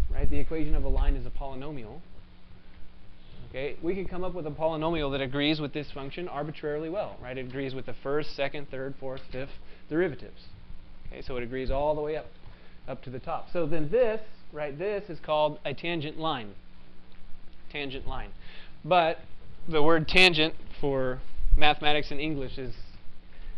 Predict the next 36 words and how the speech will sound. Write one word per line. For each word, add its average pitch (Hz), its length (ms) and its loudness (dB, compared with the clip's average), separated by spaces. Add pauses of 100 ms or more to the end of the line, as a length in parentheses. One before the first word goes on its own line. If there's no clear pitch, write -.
(340)
uh, 123 60 -2
when 131 160 0
it's 131 220 -4
conducted 135 480 -4
in 127 160 -6
English, 131 340 -4
is 120 240 -6
always 143 460 0
reser-, 127 500 -4
almost 147 320 -6
always 127 260 -6
reserved 123 460 -8
for 135 300 -4 (260)
when 143 180 -4
the 139 140 -2
agreement 143 540 -2 (240)
is 131 160 -6
up 143 160 -4
to 143 140 -6
the 127 100 -10
first 143 260 -6
derivative. 127 460 -8
When 139 160 -6
you 147 80 -4
start 147 260 0
going 147 260 -8
on, 156 340 -6
when 139 100 -8
you 135 100 -10
wanna 131 180 -12
say, 135 300 -8 (800)
uh, 120 520 -12 (580)
you 127 120 -10
know, 117 180 -10
we 135 160 -6
agree 131 520 -6